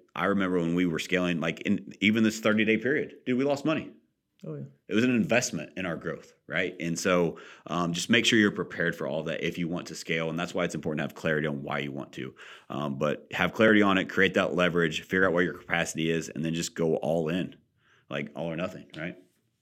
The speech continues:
Speaker 2: Well said.
Speaker 1: Awesome, guys. Uh, well, I appreciate you listening. Ryan, thanks for being on.
Speaker 2: Yeah,
Speaker 1: This
Speaker 2: it's
Speaker 1: was
Speaker 2: fun.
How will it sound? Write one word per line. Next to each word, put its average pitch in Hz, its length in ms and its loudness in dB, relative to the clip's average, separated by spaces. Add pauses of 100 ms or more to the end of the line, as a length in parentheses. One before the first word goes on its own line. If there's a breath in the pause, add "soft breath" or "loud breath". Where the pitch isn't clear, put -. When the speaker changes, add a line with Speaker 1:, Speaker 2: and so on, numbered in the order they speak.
(460)
Speaker 2:
Well - 140 -4
said. 147 280 -4 (360)
Speaker 1:
Awesome, 277 280 4
guys. 113 280 6
Uh, 107 240 4
well, 123 80 6
I 139 80 6
appreciate 156 340 6
you 135 100 6
listening. 135 280 6
Ryan, 131 200 2
thanks 135 200 2
for 139 80 2
being 123 160 6
on. 131 260 2
Speaker 2:
Yeah, 139 80 8
Speaker 1:
This 175 140 6
Speaker 2:
it's - 0 -
Speaker 1:
was 107 100 6
Speaker 2:
fun. 143 260 6